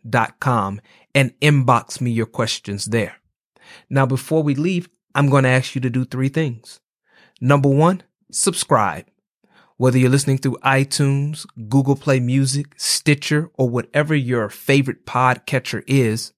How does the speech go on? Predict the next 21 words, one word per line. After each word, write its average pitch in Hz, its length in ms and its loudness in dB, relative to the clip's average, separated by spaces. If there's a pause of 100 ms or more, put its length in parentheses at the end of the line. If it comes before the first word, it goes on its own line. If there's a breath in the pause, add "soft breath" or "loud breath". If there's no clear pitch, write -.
(680)
make 175 220 2
sure 165 160 2
you 151 100 2
subscribe. - 640 -6 (840 soft breath)
The 127 80 0
second 143 380 0
thing, 156 280 -2 (640)
help 226 300 -2
me 208 100 0
spread 202 320 -2
the 180 80 -6
word. 175 400 -4 (460 soft breath)
If 147 160 -4
you're 175 100 4
consuming 170 680 0
this 139 160 0
podcast 117 760 -2
through 120 220 -4
Facebook 127 800 -4
or 107 200 -6
YouTube, 123 680 -4